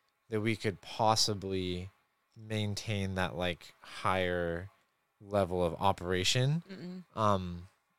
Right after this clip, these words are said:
Speaker 1: and, like, a lot of times it's out of our control, and sometimes it's, like, sparked by circumstances,
Speaker 2: Mm-hmm.
Speaker 1: and sometimes it literally just happens even on days that should technically, like, when you look back at, like, the actual factual things that happened,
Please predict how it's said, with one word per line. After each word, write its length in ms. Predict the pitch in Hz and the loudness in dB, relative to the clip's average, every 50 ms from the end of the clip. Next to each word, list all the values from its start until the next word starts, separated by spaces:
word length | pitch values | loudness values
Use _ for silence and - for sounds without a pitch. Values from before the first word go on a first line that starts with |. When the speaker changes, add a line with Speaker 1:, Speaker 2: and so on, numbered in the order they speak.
| _ _ | _ _
Speaker 1:
and, 160 | 123 123 120 | 2 4 4
like, 160 | 117 110 104 | 4 4 4
a 60 | 113 107 107 110 | 4 6 6 6
lot 100 | 110 113 | 6 6
of 60 | 104 | 4
times 240 | - 117 113 107 104 | 2 0 2 2 2
it's 100 | 98 - | 0 2
out 160 | - 104 101 | 2 4 4
of 100 | 98 85 | 4 4
our 100 | 92 90 | 2 2
control, 440 | - 98 92 - - 110 107 107 110 | 0 -4 -6 0 4 6 6 6 6
and 200 | 104 101 101 98 - - - _ _ _ | 4 2 0 -4 -8 -14 -20 _ _ _
sometimes 440 | - - 151 139 127 151 143 131 120 | 0 0 0 2 4 2 2 4 2
it's, 180 | 120 110 - | 0 0 2
like, 380 | - 110 104 98 - - - - - - _ _ _ | 4 4 4 4 0 -6 -18 -20 -20 -20 _ _ _
sparked 340 | - - - 120 110 107 - | -16 -2 4 6 6 6 4
by 100 | 104 98 | -2 -2
circumstances, 1040 | 90 - 117 113 - 131 131 123 - 147 143 143 135 131 156 156 156 156 139 - - - - _ - - - - | 0 0 0 0 0 0 -2 0 2 4 4 4 6 6 8 8 8 8 6 4 4 2 -14 _ -20 -20 -20 -16
Speaker 2:
Mm-hmm. 140 | 196 160 175 | -12 -4 -2
Speaker 1:
and 120 | 127 120 - | 0 2 4
sometimes 460 | - 123 117 110 117 120 113 113 - - | 2 2 2 2 2 2 2 0 0 0
it 100 | 120 120 | 0 0
literally 640 | 113 107 104 107 113 120 107 113 113 107 107 107 | 2 2 2 6 8 8 10 10 8 8 8 6
just 240 | 101 92 107 98 - | 4 4 2 2 2
happens 440 | - - 107 104 - 104 98 98 95 | 4 4 4 4 4 0 -2 -2 -2
even 280 | 98 104 98 101 104 101 | -2 0 0 2 4 4
on 120 | 98 95 | 4 4
days 320 | 90 101 98 98 98 90 87 | 6 6 6 6 6 4 2
that 220 | 92 98 - - | 0 0 0 2
should 360 | - - - 120 107 98 90 | 2 4 6 6 6 4 2
technically, 640 | - - 101 98 - - 104 98 - 104 104 101 95 | -2 -2 -2 -2 -2 -4 -8 -6 0 0 2 2 4
like, 260 | 92 92 90 87 - - _ - _ _ _ _ _ | 4 4 2 0 -2 -10 _ -20 _ _ _ _ _
when 140 | 113 117 113 | -4 -2 0
you 120 | 110 107 | 2 2
look 240 | 98 95 104 98 - - - | 4 4 2 2 2 0 2
back 300 | 98 95 92 90 - 104 | 4 4 4 4 4 2
at, 80 | 90 | 2
like, 180 | 85 98 95 - | 2 0 0 2
the 160 | - 90 - | 0 -2 0
actual 340 | - 98 98 - - 101 95 | 2 0 0 0 0 -4 -4
factual 480 | - - - 98 92 - - - 95 | 0 4 4 4 4 4 0 -4 -4
things 300 | 90 - 101 92 92 87 | -2 -2 -4 -4 -4 -4
that 140 | 80 82 - | -4 -4 -2
happened, 500 | 87 110 113 113 - 101 95 87 90 90 | 4 4 4 4 4 2 0 0 -2 -8